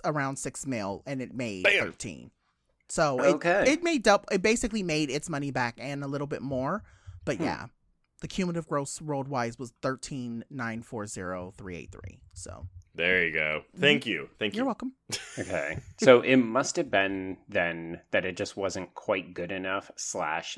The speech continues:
Speaker 3: those reviews
Speaker 2: Well,
Speaker 3: prevented it from having a
Speaker 1: I think the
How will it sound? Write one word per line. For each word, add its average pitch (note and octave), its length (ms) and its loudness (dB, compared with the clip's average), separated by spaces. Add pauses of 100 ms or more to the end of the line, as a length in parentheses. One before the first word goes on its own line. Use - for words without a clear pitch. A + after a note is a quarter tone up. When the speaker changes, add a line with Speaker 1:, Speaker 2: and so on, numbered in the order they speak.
Speaker 3:
those F#2 380 -6
reviews E2 840 -8 (340)
Speaker 2:
Well, D#3 280 2
Speaker 3:
prevented F#2 520 0
it E2+ 200 -4
from E2+ 260 -2
having D#2+ 600 -2 (100)
a - 40 -4
Speaker 1:
I - 100 -2
think C#3+ 160 -4
the C#3+ 60 -2